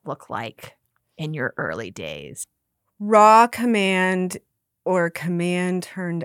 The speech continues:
Speaker 2: up to its highest volume,
Speaker 1: Mm-hmm.
Speaker 2: is aggressive, intimidating, maybe bossy,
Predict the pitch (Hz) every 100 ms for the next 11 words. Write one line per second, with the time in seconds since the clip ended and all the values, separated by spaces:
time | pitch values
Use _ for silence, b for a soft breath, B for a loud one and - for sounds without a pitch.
0 | - 165 147 - - 165 156 156 - -
1 | - 175 165 165 160 - - 170 165 156
2 | 139 143 143 - - 170 170 165 170 175
3 | 170 190 _ _ _ - 180 170 170 165
4 | 160 165 - - _ _ _ _ _ _
5 | _ _ - 175 170 175 170 - 185 175
6 | 175 - _ _ _ _ _ _ _ _
7 | _ _ - 170 160 - 180 175 170 165
8 | 165 160 165 156 _ _ _ _ _ _
9 | _ _ _ _ _ _ - 156 165 156
10 | - 156 160 - 175 185 185